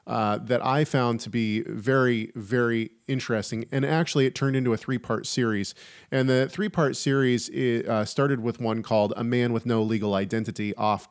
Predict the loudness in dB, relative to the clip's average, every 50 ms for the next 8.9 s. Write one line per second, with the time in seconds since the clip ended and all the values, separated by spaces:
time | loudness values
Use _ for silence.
0 | -10 -8 -4 -2 -2 0 2 2 2 2 0 -2 0 0 0 0 0 -2 -2 -2
1 | -4 -2 -2 -2 0 0 0 -2 -2 -4 -4 -4 -4 -4 -4 -6 -4 -2 -2 -2
2 | -2 -4 -8 -4 0 2 4 6 4 4 2 -2 -14 -20 -20 -20 -20 -20 -20 -20
3 | -20 -20 -20 -20 -20 -20 -20 _ _ 0 2 4 4 6 4 4 2 2 0 0
4 | 2 2 2 2 2 0 2 2 4 4 4 4 2 2 0 -4 -6 -8 -10 -4
5 | 0 2 2 2 2 0 0 0 0 2 2 2 2 0 -2 -4 -2 0 0 0
6 | 0 -2 -4 -4 -4 -2 0 0 0 0 -2 -4 -6 -10 -12 -12 -12 -8 -6 -4
7 | -2 -2 -2 -2 -4 -4 -6 -6 -4 -4 -2 2 2 4 2 2 2 2 2 2
8 | 2 2 2 0 0 0 -2 -4 -4 -4 0 2 2 2 2 0 -2 -8